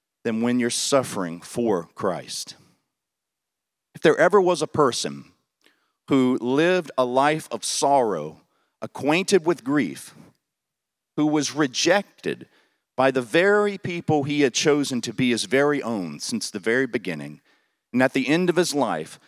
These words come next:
got spat upon, tortured, crucified, and buried by those same people. If there ever was a person unjustly persecuted, it was the Lord Jesus Christ.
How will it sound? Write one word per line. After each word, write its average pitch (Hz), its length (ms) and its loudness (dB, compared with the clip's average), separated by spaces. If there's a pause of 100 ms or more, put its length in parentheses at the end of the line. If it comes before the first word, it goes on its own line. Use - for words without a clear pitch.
(160)
got 113 200 0
spat 147 320 0
upon, 139 580 -2 (460)
tortured, 131 600 2 (460)
crucified, 123 880 0 (400)
and 110 180 -2
buried 131 360 4
by 107 160 4
those 135 260 4
same 151 300 0
people. 78 460 -4 (220)
If 123 120 -2
there 156 160 4
ever 196 200 4
was 208 200 2
a 196 60 -2
person 123 600 -2
unjustly 160 720 2
persecuted, 85 840 -2 (300)
it 110 160 0
was 110 180 -2
the 120 60 -4
Lord 113 260 2
Jesus 104 320 -6
Christ. 78 540 -10